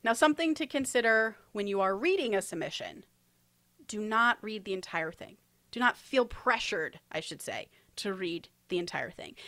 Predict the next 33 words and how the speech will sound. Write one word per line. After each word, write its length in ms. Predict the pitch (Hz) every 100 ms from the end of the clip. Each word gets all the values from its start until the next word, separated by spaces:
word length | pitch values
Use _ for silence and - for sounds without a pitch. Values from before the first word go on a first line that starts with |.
| - -
If 160 | 247
by 120 | 262
page 440 | 247 - 285 330 -
twenty 340 | 233 233 285
you 180 | 262 208
know 360 | 196 196 214 247
this 200 | 233 233
book 280 | 202 233
is 100 | 214
not 220 | 185 185 -
for 120 | 208
you, 400 | 185 190 262 262 _ _ _ _ -
do 120 | 233
not 200 | 262 269
read 160 | 262
the 100 | 240
whole 160 | 220 214
book. 300 | 175 - - -
Pass 340 | 311 269 -
on 160 | 208 165
it. 100 | - _
Just 200 | - 208
move 380 | 214 233 269 247
on. 320 | 220 180 165 - -
Life's 380 | 208 233 247
too 200 | - 233
short. 400 | 240 - 185 127 - - - - - -
And 100 | 226
we'll 60 |
kind 140 | 214 262
of 60 |
talk 240 | - 233 233
about 280 | 220 208